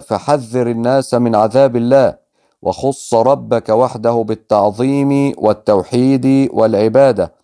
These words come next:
"وثيابك فطهر"، أي طهر ثيابك من النجاسات، فإن طهارة الظاهر من تمام طهارة الباطن.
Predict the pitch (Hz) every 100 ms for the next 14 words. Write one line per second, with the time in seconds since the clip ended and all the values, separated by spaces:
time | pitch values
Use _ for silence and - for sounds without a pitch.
0 | _ - 95 - 110 131 131 117 110 107
1 | 107 135 139 131 120 113 - 139 127 110
2 | - 117 127 131 127 120 117 120 113 113
3 | 107 107 104 - 143 110 - _ _ _
4 | _ - 110 113 107 107 120 135 123 113
5 | 101 98 135 143 131 135 127 120 _ _
6 | _ 104 110 110 110 110 135 143 135 123
7 | - 110 123 131 123 113 120 107 98 131
8 | 143 - 98 87